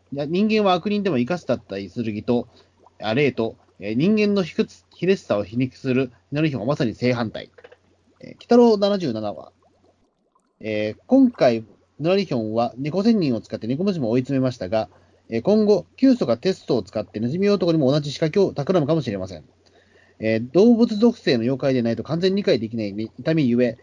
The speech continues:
猫娘とネズミ男には今回のダメージ、方法は心のダメージが大きいですからね、と。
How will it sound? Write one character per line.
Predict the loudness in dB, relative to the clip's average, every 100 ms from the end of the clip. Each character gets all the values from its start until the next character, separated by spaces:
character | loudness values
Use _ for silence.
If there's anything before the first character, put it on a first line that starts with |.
| _ _ -6
猫 | 2 4
娘 | 4 0
と | 0
ネ | -2
ズ | -2
ミ | -2
男 | -4 -6 -6
に |
は | -4
今 | -2 0
回 | 2
の | 2
ダ | 2
メ | 0 0
ー | -2
ジ、 | -6
方 | -4
法 | 0
は | 0 0
心 | -2
の | 0
ダ | 2
メ | 0
ー |
ジ | 0
が | -2
大 | -2
き | -2
い |
で | -4
す | -6
か | -12
ら | -14
ね、 |
と。 | -14